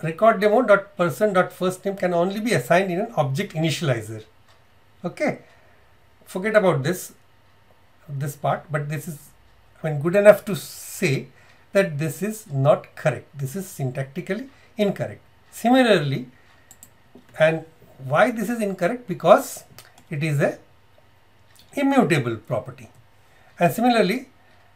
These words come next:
here also this is squiggly line. So init only property or indexer, same way it is written, can only be assigned in an object initializer or on this or base in an instance constructor on an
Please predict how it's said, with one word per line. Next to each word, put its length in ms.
here 200
also 220
this 220
is 100
squiggly 320
line. 280
So 180
init 360
only 200
property 440
or 60
indexer, 420
same 520
way 260
it 100
is 120
written, 320
can 180
only 240
be 120
assigned 340
in 100
an 180
object 380
initializer 680
or 280
on 480
this 240
or 120
base 420
in 100
an 120
instance 760
constructor 600
on 200
an 160